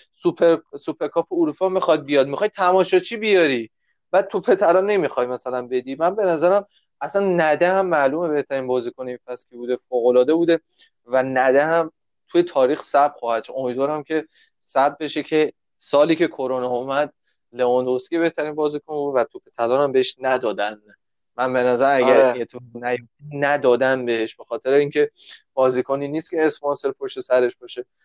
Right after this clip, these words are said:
Speaker 1: اه، بازیکن، من واقعاً حالم به هم می‌خوره وقتی می‌بینم این اتفاقات میفته، بازیکنه که حقشه بهش توپ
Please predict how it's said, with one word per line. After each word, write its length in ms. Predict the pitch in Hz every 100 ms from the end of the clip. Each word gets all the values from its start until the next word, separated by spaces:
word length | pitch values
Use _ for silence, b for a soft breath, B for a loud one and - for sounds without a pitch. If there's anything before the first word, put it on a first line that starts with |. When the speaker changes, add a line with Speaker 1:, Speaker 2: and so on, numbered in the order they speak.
| _ _ _
Speaker 1:
اه، 200 | 113 110
بازیکن، 460 | 107 120 113 117 123
من 160 | 139 196
واقعاً 640 | 151 139 139 139 165 170
حالم 340 | 135 139 151
به 80 | 135
هم 140 | 123 143
می‌خوره 260 | - 117
وقتی 260 | 117 117 131
می‌بینم 200 | 123 120
این 100 | 123
اتفاقات 440 | 117 117 117 117
میفته، 240 | 120 113 120
بازیکنه 500 | 123 123 120 131 135
که 100 | 131
حقشه 480 | 123 113 110 117 -
بهش 220 | 127 131
توپ 160 | - -